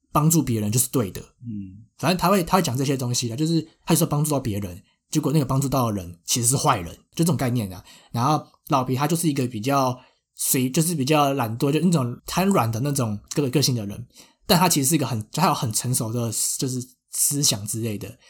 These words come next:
Speaker 1: 然后很常会开导阿宝，所以就是他们两个真是一个很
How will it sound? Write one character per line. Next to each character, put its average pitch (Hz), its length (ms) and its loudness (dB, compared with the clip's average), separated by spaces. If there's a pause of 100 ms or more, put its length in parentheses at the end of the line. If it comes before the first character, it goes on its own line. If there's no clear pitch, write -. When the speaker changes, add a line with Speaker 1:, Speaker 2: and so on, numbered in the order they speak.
(160)
Speaker 1:
然 123 120 -2
后 123 60 -2
很 117 100 -2
常 113 240 -6
会 131 240 -2 (520)
开 127 200 -2
导 110 440 -4
阿 117 140 0
宝， - 340 -8 (200)
所 - 160 -4
以 165 60 2
就 170 80 2
是 165 100 2
他 170 140 2
们 - 20 4
两 143 100 2
个 117 120 -4
真 143 180 -2
是 143 80 -2
一 135 40 -2
个 123 140 -2
很 101 300 -8